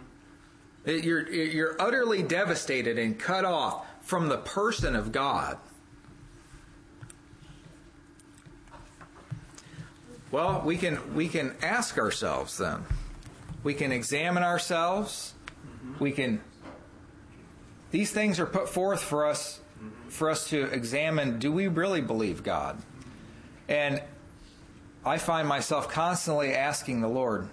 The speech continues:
Speaker 1: "Lord, help my unbelief."
Speaker 2: Yeah.
Speaker 1: There was a man that said,
Speaker 2: Yeah.
Speaker 1: he s-,
Speaker 2: Amen.
Speaker 1: Jesus said, "If you can believe, all things are possible to him who believes." And the man said, "I believe."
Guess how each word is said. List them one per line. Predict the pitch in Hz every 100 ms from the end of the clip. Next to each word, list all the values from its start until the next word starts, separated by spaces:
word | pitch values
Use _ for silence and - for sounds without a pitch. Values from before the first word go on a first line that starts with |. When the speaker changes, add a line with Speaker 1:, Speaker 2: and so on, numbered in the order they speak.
| -
Speaker 1:
"Lord, | 135 135 127
help | 113 151 156 - - - 110
my | 107 101
unbelief." | 95 85 82 76 76 -
Speaker 2:
Yeah. | -
Speaker 1:
There | 156
was | 160
a | 151
man | 156 185 175
that |
said, | 147 160 151 123 - -
Speaker 2:
Yeah. | 135 - - - -
Speaker 1:
he | 151
s-, | -
Speaker 2:
Amen. | 143
Speaker 1:
Jesus | 160 180 156
said, | 175 156
"If | 156
you | 202
can | 175
believe, | 139 147 196 170 151 143 - - -
all | 185 214
things | 190 151 135
are |
possible | 110 123 110 - 92 78 78 - -
to | 131
him | 127 120
who | 123
believes." | 113 120 135 113 87 - - - - -
And | 135
the | 139
man | 147 151
said, | 156 151
"I | 208
believe." | 185 165 175 214 156 117 -